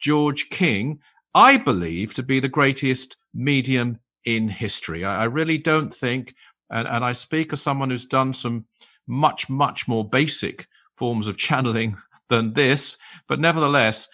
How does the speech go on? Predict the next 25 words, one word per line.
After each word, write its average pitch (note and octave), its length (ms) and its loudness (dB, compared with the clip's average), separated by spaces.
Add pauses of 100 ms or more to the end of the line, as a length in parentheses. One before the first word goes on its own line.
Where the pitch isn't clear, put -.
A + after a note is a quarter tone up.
(180)
I C#3 120 4
really G#3+ 320 2
don't F3 300 2
think D#3 240 -4
from C#3+ 160 -2
my C#3 160 2
studies, B2+ 720 0
uh, C#3+ 280 -2
with D3+ 140 -4
the D3+ 80 0
greatest F3+ 560 0
respect - 800 -4 (180)
to B2 340 0 (520)
particularly D#3 640 0
the C3 220 -4
likes C3+ 340 2
of B2+ 100 -4
Alice C3+ 280 0
Bailey F3+ 480 2
and F#2 120 -2
Madame B2+ 280 0
Blavatsky B2+ 760 0
and G#2 120 -2
other C#3+ 340 2 (340)
great, F#3+ 540 -2